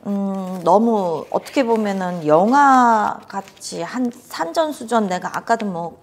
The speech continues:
구구절절하게 얘기할 필요조차 없어라고 얘기를 했는데, 지나온 것보다 앞으로가 더 저는 좀 안타깝고, 우선은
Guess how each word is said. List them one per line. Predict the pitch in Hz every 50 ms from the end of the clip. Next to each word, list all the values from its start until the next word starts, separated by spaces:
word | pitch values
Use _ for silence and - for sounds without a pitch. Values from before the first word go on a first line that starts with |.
| _ _
구구절절하게 | - - 220 214 202 294 294 339 294 269 - 269 247 240 233 208 175 147
얘기할 | 160 175 - 247 247 247
필요조차 | 247 - - 349 349 302 294 294 - - 214
없어라고 | 170 165 - - - 208 208 202 175 165 156 180 175
얘기를 | 160 151 147 180 190
했는데, | 202 220 220 202 185 185 196 214 208 170 - - - - - - - - - - - - _ _ _ _ _ _ _ _ _ _ _ _ _ _
지나온 | - - 226 233 269 277 269 262 262
것보다 | 247 247 262 - 196 - 185 165 160
앞으로가 | 165 - - - 240 247 226 - 214 -
더 | - - 156 156 156 160 - 180 - - - _ _ _ _ _ _ _ _ _ _ _ _ _ _ _ _ _ _ _ _ _ _ _ _ _ _
저는 | - - 196 190 196 196 196
좀 | - 202 185 180
안타깝고, | - 185 202 202 233 226 214 - - 170 - _ _ - 202 190 190 185 170 180 - _ _ _ _ _ - - - - - _ _ _
우선은 | - 226 220 - - 302 294 294 277 247 233 220 226 226 226 220 220 202 185 170 165 165 160 156 - -